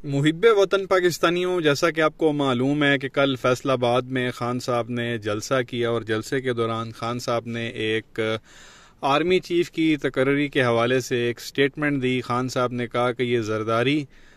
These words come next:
और नवाज शरीफ जो है अपनी मर्जी का आर्मी चीफ लाना चाहते हैं जो इनकी करप्शन पर बात ना करे।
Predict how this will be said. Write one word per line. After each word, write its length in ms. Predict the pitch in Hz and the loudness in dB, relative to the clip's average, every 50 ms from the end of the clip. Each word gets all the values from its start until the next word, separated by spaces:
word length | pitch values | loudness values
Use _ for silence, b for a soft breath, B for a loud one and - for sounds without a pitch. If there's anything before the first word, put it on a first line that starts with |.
| b b - | b b -2
और 260 | 131 131 120 123 113 98 | -2 0 0 -2 -6 -6
नवाज 320 | 120 120 120 127 135 139 135 | -4 -2 0 2 2 0 0
शरीफ 300 | - 135 123 131 135 131 | -2 -2 -2 -2 -2 0
जो 160 | 127 127 127 | 0 2 2
है 60 | 127 | 2
अपनी 220 | 123 - - 131 127 | 2 0 -2 -4 -2
मर्जी 360 | 123 120 117 117 120 143 143 | 0 0 0 0 0 -2 0
का 120 | 135 139 127 | 2 2 2
आर्मी 260 | 127 127 131 135 131 | 2 2 0 0 0
चीफ 280 | 123 - 127 127 120 - | 0 0 -2 -2 -2 -2
लाना 260 | 113 113 117 120 123 117 | -2 -2 -2 -2 -2 -2
चाहते 340 | - 123 120 117 - 135 | 0 -2 -2 -2 -2 -4
हैं 240 | 127 123 120 120 120 113 | -4 -2 -2 -4 -4 -2
जो 120 | 117 117 | -2 -2
इनकी 260 | 117 117 113 - 120 110 | -2 -4 -6 -6 -8 -6
करप्शन 440 | - 117 110 104 - - 139 127 117 | -4 -4 -4 -4 -4 -6 -6 -4 -2
पर 160 | 117 117 110 | -2 -4 -2
बात 400 | 101 104 104 107 113 120 - - | -2 -2 -2 0 -2 -2 -2 -2
ना 460 | 120 117 117 113 110 104 104 117 127 135 | -2 -2 -2 -2 -4 -4 -4 -2 -2 -2
करे। 280 | 120 123 120 117 117 | -2 -2 -2 0 0